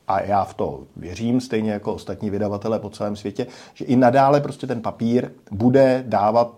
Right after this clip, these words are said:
přidanou hodnotu a bude dávat smysl. A ono to souvisí i s tím, jaké jsou obchodní modely. Vydavatelé prostě mají v rámci nějakých strategií definováno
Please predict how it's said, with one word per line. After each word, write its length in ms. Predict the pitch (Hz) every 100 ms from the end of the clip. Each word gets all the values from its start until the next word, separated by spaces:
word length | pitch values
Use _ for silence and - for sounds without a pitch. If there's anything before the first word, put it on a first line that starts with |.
| -
přidanou 400 | 120 113 117 -
hodnotu 380 | 87 107 113 127
a 40 |
bude 180 | 107 104
dávat 280 | 101 101 -
smysl. 240 | 82 -
A 40 |
ono 160 | 92 131
to 100 | 175
souvisí 400 | 147 135 143 160
i 140 | 151
s 100 | 143
tím, 260 | - 123 127 - - - - -
jaké 240 | 113 156
jsou 160 | 147 160
obchodní 360 | 127 - 147
modely. 300 | 147 147 117 - - _
Vydavatelé 600 | 104 107 123 120 131 131
prostě 340 | 127 120 - 131
mají 400 | 113 110 120 123
v 40 |
rámci 440 | 110 110 110 127
nějakých 320 | 113 101 107 -
strategií 460 | 95 92 101 113
definováno 720 | 98 - 110 104 107 110 113